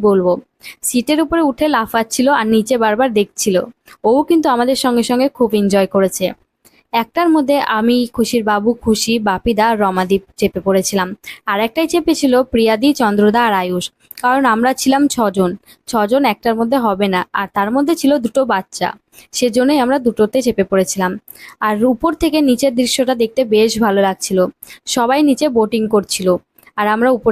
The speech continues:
থেকে দেখছিলাম। আর এখানে দেখো, ওইটার থেকে আয়ুষ খুশিকে ডাকছে, আর খুশি এখান থেকে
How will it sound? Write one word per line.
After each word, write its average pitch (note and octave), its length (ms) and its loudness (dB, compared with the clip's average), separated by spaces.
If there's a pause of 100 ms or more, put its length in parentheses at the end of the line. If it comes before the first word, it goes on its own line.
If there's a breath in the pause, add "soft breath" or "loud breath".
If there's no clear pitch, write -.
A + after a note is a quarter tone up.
থেকে A#3+ 180 0
দেখছিলাম। F#3 500 -2 (380 soft breath)
আর G#3+ 100 -2 (100)
এখানে C#4+ 260 0
দেখো, C4 260 0 (380)
ওইটার B3 400 0
থেকে D4+ 180 0 (460)
আয়ুষ A#3 240 0
খুশিকে D#4+ 340 -2
ডাকছে, E4 320 -2 (100)
আর G#3+ 160 -4
খুশি A#3+ 220 0 (100)
এখান B3 220 0
থেকে A#3+ 180 0